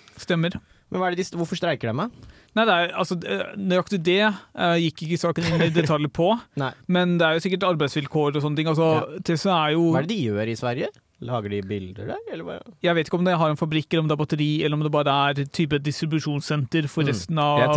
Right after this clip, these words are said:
Speaker 3: tipper det er,
Speaker 1: Norden.
Speaker 3: ehm, ehm, metall. Kanskje.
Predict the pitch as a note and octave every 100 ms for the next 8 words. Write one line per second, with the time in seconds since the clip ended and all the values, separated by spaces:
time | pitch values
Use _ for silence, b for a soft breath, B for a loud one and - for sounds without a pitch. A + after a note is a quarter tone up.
0 | D#3 C3+ B2+ B2 B2 B2 A#2+ A#2 - A#2
1 | A#2 G#2+ G#2 A2 G#2+ A#2 A2+ - _ _
2 | _ _ _ _ _ _ _ - B2+ C#3